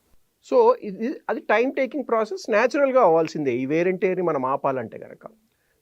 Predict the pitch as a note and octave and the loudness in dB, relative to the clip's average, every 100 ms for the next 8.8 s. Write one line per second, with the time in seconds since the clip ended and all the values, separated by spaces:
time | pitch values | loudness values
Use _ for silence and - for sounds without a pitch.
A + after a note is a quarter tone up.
0 | - C4+ F3 B2 E3+ C#4 C#4+ D4+ C4+ A#3+ | -6 -4 0 0 0 0 0 -2 -2 -2
1 | - A3 G#3+ A3 A#3+ E3+ G#3 A3 G3+ - | 0 0 0 -2 -4 -4 -4 -4 -6 -6
2 | G3 F#3+ F3 C#3+ E3 _ _ _ D3 D3 | -8 -4 -4 -4 -8 _ _ _ -6 -4
3 | - B3+ B3+ A#3+ A#3+ E4 D4+ G#3 F3+ G3+ | 2 4 6 6 4 2 -6 0 2 2
4 | A3 A3+ A3 B3+ C#4 D#3+ C3+ A2 - - | 0 -2 -2 -2 -2 -2 -4 -12 -16 -20
5 | - _ _ _ _ _ - C#4 A3+ D3 | -20 _ _ _ _ _ -6 -4 -2 -2
6 | C3+ - D4+ D4 B3 A3+ A3+ A3 A3+ A3 | 0 -2 -2 2 2 2 -2 -2 0 0
7 | A3 G#3 G#3 G#3+ G#3+ F3 A#3 _ _ - | -2 -2 -2 0 2 2 -2 _ _ -8
8 | F3+ D3+ D3 B3 C#4 - A3+ | -6 -2 4 4 2 -6 -6